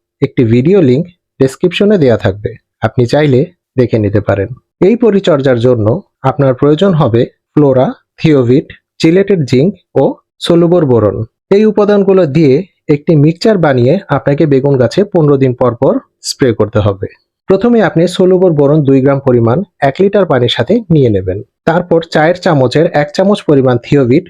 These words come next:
দ্রবণের মধ্যে দিয়ে দেবেন। এরপর দুই মিলিলিটার ফ্লোরা ভালোভাবে ঝাঁকিয়ে দিয়ে দেবেন এবং হাফ গ্রাম পরিমাণ চিলেটেড জিঙ্ক দিয়ে ভালোভাবে মিশিয়ে নেবেন।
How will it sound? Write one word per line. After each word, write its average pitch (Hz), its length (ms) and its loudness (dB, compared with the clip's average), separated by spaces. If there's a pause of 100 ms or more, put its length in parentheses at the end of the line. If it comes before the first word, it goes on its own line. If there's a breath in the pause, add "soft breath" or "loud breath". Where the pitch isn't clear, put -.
(180)
দ্রবণের 123 400 0
মধ্যে 117 280 0
দিয়ে 127 220 0
দেবেন। 92 300 -6 (440)
এরপর 190 380 0
দুই 160 220 0
মিলিলিটার 165 600 2
ফ্লোরা 135 320 0 (260)
ভালোভাবে 170 580 0
ঝাঁকিয়ে 135 480 -2 (300)
দিয়ে 123 200 0
দেবেন 95 300 -4 (420)
এবং 160 240 0
হাফ 160 300 -2
গ্রাম 226 200 2
পরিমাণ 160 420 2
চিলেটেড 160 400 0
জিঙ্ক 143 280 2
দিয়ে 147 220 2 (280)
ভালোভাবে 135 520 0
মিশিয়ে 127 360 0
নেবেন। 95 300 -4